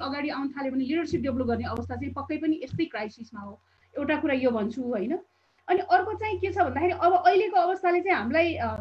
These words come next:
रान्तिलाई more ब-, मजबुत बनाउनलाई support त गर्छ नै, जसरी अहिले बहस भएको छ, अहिलेको चेतनाको स्तर, अहिलेको मान्छेहरूको सूचनामा पहुँच, होइन? अनि त्यसपछि express गर्न पाइरहेको अवस्था,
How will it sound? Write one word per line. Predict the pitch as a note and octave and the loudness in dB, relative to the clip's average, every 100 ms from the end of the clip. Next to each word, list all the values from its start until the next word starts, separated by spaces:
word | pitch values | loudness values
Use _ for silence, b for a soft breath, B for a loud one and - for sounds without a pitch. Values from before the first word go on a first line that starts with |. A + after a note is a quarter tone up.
| - - - - - | -8 -12 -12 -14 -10
रान्तिलाई | A#3+ C#4 E4+ F#4 F#4 F#4 | -2 4 4 6 6 6
more | A#3 A3+ C4+ F4+ | 4 2 4 4
ब-, | C#4 C#4+ C4 | 4 2 2
मजबुत | C#4 - D#4+ | 0 0 0
बनाउनलाई | D4 D4+ D4 D4 | 0 2 2 0
support | - - D4+ B3+ | -4 -6 -4 -4
त | |
गर्छ | A3 C4 C#4+ | -2 -2 0
नै, | A#3+ A#3+ - _ _ G3 | -2 -4 -6 _ _ -8
जसरी | C#4+ E4+ D#4 | -4 -2 -2
अहिले | C4+ C4 | -2 -2
बहस | A#3 C4+ C4 | 0 -2 -2
भएको | A3 G#3 | -6 -4
छ, | |
अहिलेको | C4+ B3 C#4+ D4 C#4+ | -4 -4 -2 -2 -4
चेतनाको | D4 D4+ C#4 C4 C4 B3 | -6 -4 -4 -4 -4 -8
स्तर, | - C4 | -6 -6
अहिलेको | B3+ C4 C4+ C4 B3+ b b - A3+ | -4 -4 -4 -4 -6 b b -8 -4
मान्छेहरूको | C4+ C#4+ B3 C4+ | -2 -2 -2 -2
सूचनामा | - D#4 D4 C#4 C4+ | -4 -2 0 2 0
पहुँच, | B3+ C4 C4+ C#4 A#3+ | 0 -2 -2 -2 -4
होइन? | G#3+ E4 - b b - | -6 -6 -8 b b -2
अनि | C#4 | -2
त्यसपछि | C4 G#3 - D4+ - | 0 -4 -4 -8 -6
express | D#4 - D#4+ E4+ B3 | -6 -4 -2 -2 -2
गर्न | C#4 D4+ | -2 -2
पाइरहेको | C#4+ C#4+ D4 C#4 C4+ C4+ | -2 -2 0 0 -2 -4
अवस्था, | B3+ C4 - C4+ | -6 -8 -6 -6